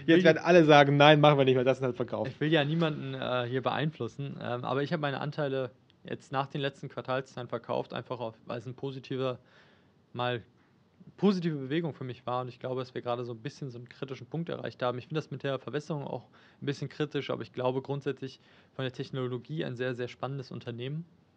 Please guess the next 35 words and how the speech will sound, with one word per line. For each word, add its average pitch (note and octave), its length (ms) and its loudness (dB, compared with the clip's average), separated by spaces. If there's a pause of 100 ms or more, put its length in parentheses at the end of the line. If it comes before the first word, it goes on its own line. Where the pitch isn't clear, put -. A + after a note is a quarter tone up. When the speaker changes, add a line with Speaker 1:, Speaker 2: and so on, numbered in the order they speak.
(300)
Speaker 1:
Ähm, A2 400 -8
Speaker 2:
Muss A2 140 -6
dazu A#2+ 200 -4
sagen, A2 220 -2
dass A2 140 -4
du A#2+ 80 -2
das G#2+ 80 -2
dann G#2+ 160 -6
eher A2 260 -4
getradet C3 560 2
hast, C#3+ 220 -6
weil A2+ 80 -2
du A2+ 60 -4
einen A#2 200 -4
super C#3 220 4
Kursgewinn B2 440 2
gemacht A#2 200 0
Speaker 1:
Muss C#3+ 80 0
Speaker 2:
hast. C3+ 60 0
Speaker 1:
man B2 100 -2
Speaker 2:
Die A2+ 40 -4
Frage A#2 120 0
Speaker 1:
sagen. C3 140 2
Speaker 2:
ist B2 80 -4
natürlich, C3 340 0
Speaker 1:
Muss A2+ 80 -6
man A#2 180 -10
sagen. - 80 -12
Anderthalb B2+ 380 -4
Jahre B2 240 -4
ist A2+ 140 -6
noch A#2 80 -6
Speaker 2:
was B2+ 120 -2
Speaker 1:
kein B2+ 100 -2
Speaker 2:
la-, B2 80 4